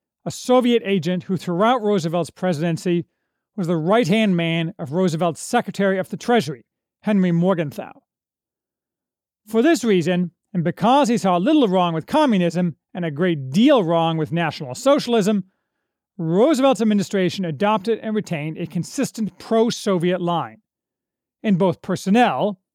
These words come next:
for example, replacing the ambassador to Moscow, William Bullitt, who had a realistic appreciation of Soviet deception and guile,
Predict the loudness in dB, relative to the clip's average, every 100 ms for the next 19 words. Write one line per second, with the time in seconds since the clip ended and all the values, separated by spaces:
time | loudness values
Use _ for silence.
0 | _ _ -4 -2 0 0 0 -2 -4 -4
1 | 0 0 0 0 0 -2 -4 -4 -6 -8
2 | -4 0 0 0 0 2 0 -4 _ _
3 | _ 0 2 2 -2 -2 2 2 2 -4
4 | _ _ _ _ _ -2 0 0 2 4
5 | 4 2 0 -8 -2 -2 0 -2 -2 -6
6 | -8 -8 -2 0 2 0 -4 _ _ -8
7 | -2 0 0 -4 -8 -6 0 2 2 2
8 | 0